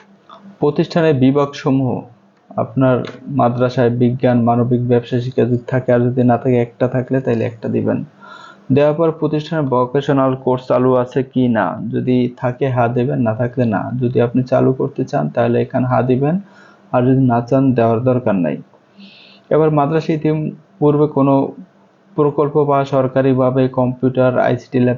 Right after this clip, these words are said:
পেয়েছেন কিনা, পাইলে হা দিবেন, না পাইলে না। মাদ্রাসা আইসিটি ল্যাব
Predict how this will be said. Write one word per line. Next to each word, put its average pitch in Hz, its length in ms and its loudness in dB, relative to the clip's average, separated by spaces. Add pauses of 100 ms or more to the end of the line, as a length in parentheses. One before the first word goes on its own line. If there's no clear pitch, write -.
পেয়েছেন 123 340 0
কিনা, 127 400 -4 (440)
পাইলে 120 260 2
হা 120 180 0
দিবেন, 123 320 0
না 123 140 -2
পাইলে 120 300 -2
না। 120 360 -2 (500)
মাদ্রাসা 139 440 0
আইসিটি 135 340 -2
ল্যাব 135 220 4